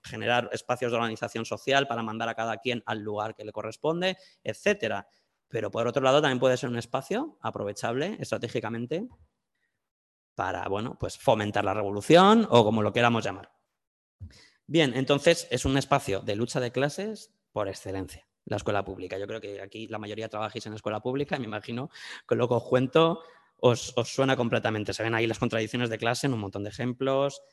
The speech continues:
etcétera. Vale, pues lo curioso es que la historia en Occidente,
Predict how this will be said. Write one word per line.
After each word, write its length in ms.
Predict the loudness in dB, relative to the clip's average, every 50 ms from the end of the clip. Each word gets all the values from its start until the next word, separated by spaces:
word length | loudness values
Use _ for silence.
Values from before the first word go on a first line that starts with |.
| _ _ _ _ -20 -12 -4
etcétera. 500 | -4 -4 -2 -2 -6 -6 -6 -14 -20 _ _ _ _ _ _ _ _ _ _ _ _ _ 2
Vale, 280 | 4 4 4 4 2
pues 140 | 0 0 2
lo 120 | 0 0
curioso 600 | 2 2 2 2 0 0 0 -2 -2 -2 -2 -2 0
es 160 | 0 0 0
que 240 | 0 -4 -2 -2 -2 -2
la 160 | -2 -2 -2
historia 600 | -2 -4 -4 2 4 4 6 6 4 2 0 -4 -8
en 160 | -10 -10 -10
Occidente, 680 | -10 -8 -6 -4 -4 -4 -4 -4 -6 -8 -10 -10